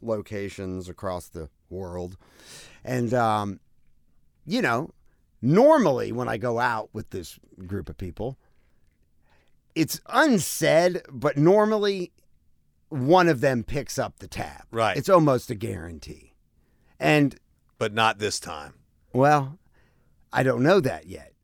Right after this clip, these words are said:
Speaker 1: But I order my food as if it's gonna happen.
Speaker 2: Right.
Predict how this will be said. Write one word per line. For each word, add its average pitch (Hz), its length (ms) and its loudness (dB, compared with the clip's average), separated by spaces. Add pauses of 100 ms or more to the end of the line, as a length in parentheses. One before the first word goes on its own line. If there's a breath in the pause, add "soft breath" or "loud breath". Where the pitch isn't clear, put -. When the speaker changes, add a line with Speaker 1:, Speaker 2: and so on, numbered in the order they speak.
(200)
Speaker 1:
But - 240 -2
I 156 220 2
order 180 680 6 (540)
my 165 280 4
food 208 500 6
as 156 360 4
if 226 500 4 (160)
it's 156 260 -2
gonna 139 260 2
happen. 123 600 2
Speaker 2:
Right. 107 300 -2